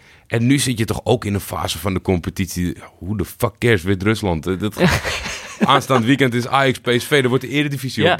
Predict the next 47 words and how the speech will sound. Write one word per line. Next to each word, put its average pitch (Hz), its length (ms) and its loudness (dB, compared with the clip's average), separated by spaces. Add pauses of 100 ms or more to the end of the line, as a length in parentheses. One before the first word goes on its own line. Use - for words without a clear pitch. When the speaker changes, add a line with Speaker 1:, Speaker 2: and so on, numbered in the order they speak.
Speaker 1:
op, 92 180 -8
op 92 160 -8
beslist. 98 460 -4
En 104 180 -6
dan 104 120 -6
krijg 113 220 -6
je 104 60 -4
nog, 107 240 -4
eh, 98 180 -4
Speaker 2:
Is 92 260 -4
het 226 100 -6
niet 262 100 2
Speaker 1:
Juventus. 214 480 0
Speaker 2:
ook, - 80 -20 (380)
is - 80 -6
het 190 100 -2
niet 180 160 -2
ook 170 120 2
eigenlijk 160 320 -2
altijd 151 240 -6
een 147 80 -6
beetje 139 280 -4
een, 127 300 -8
een 120 240 -8
onverwacht 135 580 -2
moment? 117 520 -6
Dat 139 120 -6
je 147 60 -4
eigenlijk, 180 420 0 (400)
je 160 120 -8
vergeet 240 320 2
steeds 185 200 2
dat 180 100 0
dat 175 140 -2
ook 240 100 2
nog 185 180 -2
komt 170 200 -2
en - 60 -8
dan 160 100 -4
komt 226 160 0
het 202 100 -4
er 190 60 -4
opeens 190 280 0
en 165 60 -8
dan 180 100 -2
is 160 60 -4
het - 140 -18